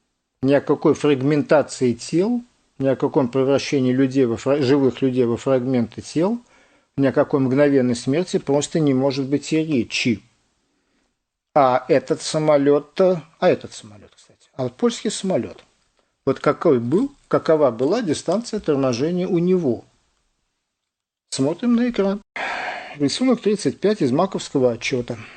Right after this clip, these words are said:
Видите, написано: "Межгосударственный авиационный комитет". Не я это дело рисовал. И видим,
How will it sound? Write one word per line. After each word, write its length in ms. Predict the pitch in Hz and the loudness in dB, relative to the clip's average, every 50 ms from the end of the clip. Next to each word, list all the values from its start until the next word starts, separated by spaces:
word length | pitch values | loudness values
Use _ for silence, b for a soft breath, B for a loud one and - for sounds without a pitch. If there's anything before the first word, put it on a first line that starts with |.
| B B B B | B B B B
Видите, 260 | 175 202 - - 127 | -6 -6 -4 -4 -4
написано: 400 | 110 98 - - 160 - - 127 | -6 -4 -4 -6 -6 -4 -4 -6
"Межгосударственный 640 | 107 107 107 101 - - 110 127 175 185 - 135 123 | -6 -6 -10 -12 -12 -10 -6 -6 -6 -6 -6 -8 -10
авиационный 340 | 113 - - 165 175 170 160 | -10 -8 -6 -6 -6 -4 -6
комитет". 500 | - 127 127 127 117 - - 165 160 - | -6 -4 -4 -4 -4 -4 -6 -6 -4 -2
Не 140 | 147 143 | 0 0
я 180 | 139 131 147 165 | 2 2 2 2
это 220 | 185 190 190 151 | 2 0 0 -2
дело 280 | 127 117 123 143 156 160 | -2 0 0 0 0 0
рисовал. 640 | 156 151 139 - - 127 117 113 113 107 101 113 - _ _ _ _ _ _ _ _ _ _ _ _ _ _ _ _ _ _ _ _ _ _ _ _ _ _ _ _ _ _ _ _ - | -2 -4 -4 -6 -4 -6 -4 -4 -6 -8 -10 -14 -20 _ _ _ _ _ _ _ _ _ _ _ _ _ _ _ _ _ _ _ _ _ _ _ _ _ _ _ _ _ _ _ _ 0
И 80 | 214 247 | 2 2
видим, 420 | 277 226 240 269 285 285 247 165 | 4 4 2 2 2 0 0 0